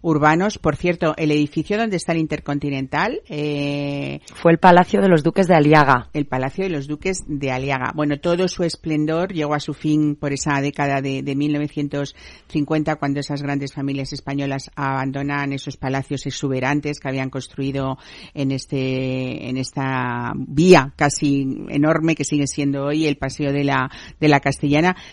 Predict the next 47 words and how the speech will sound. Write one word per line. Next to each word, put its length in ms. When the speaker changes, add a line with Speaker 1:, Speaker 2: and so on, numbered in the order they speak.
Speaker 1:
Decía 300
yo 140
que 100
cuando 500
se 140
inauguró 300
en 80
mil 80
novecientos 380
cincuenta 360
y 60
tres 340
fue 140
una 160
fiesta 540
inolvidable, 720
pero 140
es 80
que 80
además 220
la 80
apertura 380
de 80
este 180
hotel 240
yo 80
creo 160
que 100
transformó 720
esta 920
Madrid, 480
esta 200
capital 380
española, 540
en 160
una 400
sucursal 580
de 80
Hollywood, 460
¿no? 200
Speaker 2:
Así 280
fue, 380
es 100
que 320
en 120
los 160
cincuenta, 720